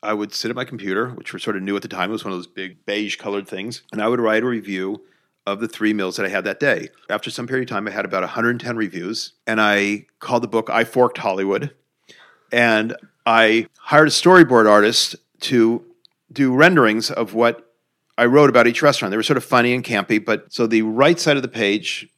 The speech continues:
was the writing, and it looked like a script form. So it said interior, exterior, depending whether it was indoor seating or outdoor seating,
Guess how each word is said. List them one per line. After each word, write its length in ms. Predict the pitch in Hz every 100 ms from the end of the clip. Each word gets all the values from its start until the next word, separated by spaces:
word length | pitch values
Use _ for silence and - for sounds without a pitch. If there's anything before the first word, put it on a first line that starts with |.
| _ _ _
was 560 | 117 110 104 98 - - _ -
the 100 | 127
writing, 280 | 120 101 95
and 80 |
it 40 | 120
looked 180 | 156 160
like 120 | 139
a 40 |
script 340 | - - 131 -
form. 160 | 82
So 100 | -
it 80 | 98
said 280 | - 101 - _ -
interior, 340 | 135 135 120
exterior, 380 | 113 117 110 107
depending 320 | 101 113 107
whether 160 | 107 101
it 40 |
was 140 | 98
indoor 240 | - 117 107
seating 300 | - 107 101
or 40 |
outdoor 260 | 87 - 85
seating, 380 | - 90 113